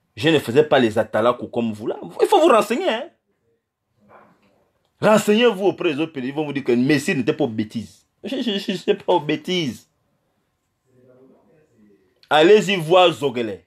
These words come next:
Mensa. Zogele, il était ambassadeur, P D G. Ils vont vous dire que Nando, on n'est pas aux bêtises. Je, je ne suis pas, hein, aux bêtises. Quand ça ne va pas, je te dis clairement que ça ne va pas.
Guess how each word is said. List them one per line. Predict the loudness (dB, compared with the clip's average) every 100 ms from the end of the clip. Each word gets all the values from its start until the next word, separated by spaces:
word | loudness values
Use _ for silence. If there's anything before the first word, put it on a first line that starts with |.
| _ _ _ _ _ _
Mensa. | -2 0 0 2 2 0 _ _ _ _ _ -6
Zogele, | -4 0 0
il | 0
était | 0 2
ambassadeur, | 2 2 0 0 0 0 -2
P | -8 -6
D | -6
G. | -6
Ils | -8 -6
vont | -6
vous |
dire | -6 -6
que |
Nando, | -4 -2 -2 -2 -2
on | -2
n'est | -2 -4
pas | -2
aux | -4
bêtises. | -4 -12 -14
Je, | -12
je | -6
ne | -6
suis | -6
pas, | -2 -2 0 -4 -8
hein, | -10 -10 -10
aux |
bêtises. | -10 -12 -16 -20 _ _ _ _ _ _ _ _ _ _ _ _ _ -2
Quand | 0
ça | 4 2
ne |
va | 4 2
pas, | 2
je | 0
te | 0
dis | -6 -6
clairement | 2 4 6 4 2
que | 0
ça | -2
ne | -2
va | -4
pas. | -6 -18